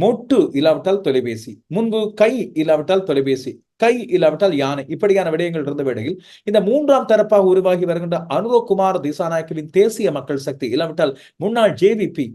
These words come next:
ஒரு விதமான நம்பிக்கை கொடுத்து கொண்டிருக்கிறது என்று வரும்போது அவர்களாகவே தங்களது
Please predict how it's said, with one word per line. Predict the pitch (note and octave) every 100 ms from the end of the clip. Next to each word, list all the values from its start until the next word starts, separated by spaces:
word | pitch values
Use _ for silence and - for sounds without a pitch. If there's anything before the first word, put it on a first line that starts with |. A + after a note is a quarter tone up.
| _ _ _ _ _ _ _ _
ஒரு | A#3 A#3
விதமான | A3+ C4 C4 A#3
நம்பிக்கை | F#3 C4+ C#4 B3+
கொடுத்து | G3+ F#3+
கொண்டிருக்கிறது | F#3 F3 E3+ E3 D3+
என்று | C3
வரும்போது | C#3 C#3 C3 A#2 B2 A#2+ - D3+
அவர்களாகவே | A#3+ A3 G3+ F#3 F3 F3+ G#3 G#3+
தங்களது | F3 E3 D#3+